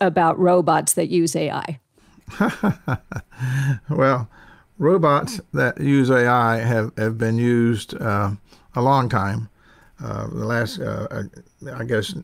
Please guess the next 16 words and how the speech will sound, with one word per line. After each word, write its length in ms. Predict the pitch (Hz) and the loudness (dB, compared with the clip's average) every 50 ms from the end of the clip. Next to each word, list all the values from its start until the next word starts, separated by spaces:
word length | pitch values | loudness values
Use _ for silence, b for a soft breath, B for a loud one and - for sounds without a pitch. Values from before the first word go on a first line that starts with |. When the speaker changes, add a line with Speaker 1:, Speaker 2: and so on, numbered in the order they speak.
| - - | -16 -6
Speaker 2:
fifty, 400 | - - 135 131 - - - - | -2 0 0 0 0 -4 -10 -6
fifty 340 | - - 147 147 - - 123 | -2 0 2 2 0 0 0
years 340 | 117 117 117 117 117 113 - | 2 2 2 2 2 2 0
have 160 | 113 98 113 | 0 0 0
been 120 | 117 110 | 0 0
around 380 | 110 104 107 110 110 110 117 120 | 0 0 0 0 0 0 -2 -2
mostly, 500 | 123 113 113 117 110 - - 104 104 110 | 0 0 0 0 -2 -4 -4 -2 -2 -2
but, 240 | 110 117 101 101 - - B B B B B B B B - - | -2 -2 -2 -4 -4 -8 B B B B B B B B -10 -8
uh, 140 | - 117 | -6 -4
they 160 | 117 135 143 160 | 0 2 2 2
even 160 | 139 131 120 | 2 2 2
go 140 | 131 123 117 | 2 4 4
back 200 | 131 123 120 - | 4 2 2 0
to 80 | 107 | -2
fourteen 460 | - 143 160 143 - - 143 127 127 | -2 0 0 2 2 0 0 0 2
ninety-five. 800 | 127 127 123 120 120 117 107 127 131 139 123 92 87 90 - | 2 2 2 2 2 2 2 4 4 4 2 0 -2 -6 -10